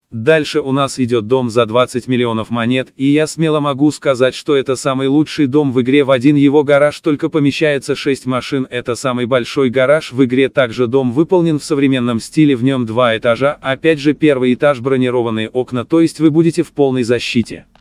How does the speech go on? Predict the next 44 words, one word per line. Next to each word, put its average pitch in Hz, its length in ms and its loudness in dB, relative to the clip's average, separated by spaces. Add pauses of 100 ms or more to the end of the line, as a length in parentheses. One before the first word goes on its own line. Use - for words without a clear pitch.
А 143 140 -2
также, 165 420 0
что 151 220 -6
мне 143 160 0
понравилось 131 640 -2
в 113 80 -8
нём 139 260 -2
отдельно, 131 460 0
то, 143 220 0
что - 180 -8
на 127 140 -2
первом 117 420 -4
этаже 120 340 0
у 139 100 0
него 131 220 0
есть 135 320 -2
сауна, 160 440 -2
а 131 160 -8
в - 80 -18
конце 135 400 -2
есть 123 260 0
баня, 135 340 -2
но 123 80 -2
ещё 120 360 0
у 117 100 -2
дома 165 320 -2
есть 131 320 0
хороший 123 480 -4
задний 120 360 0
дворик, 165 400 2
где 123 220 2
можно 131 360 -4
потусить, 139 500 -2
и 170 40 2
ещё 156 240 -2
туда 156 260 -2
не 156 120 -2
сможет 135 440 -4
попасть 143 440 -2
в 117 60 -12
другой 123 380 2
человек, 135 460 -2
полностью 131 500 -2
закрытый. 104 560 -6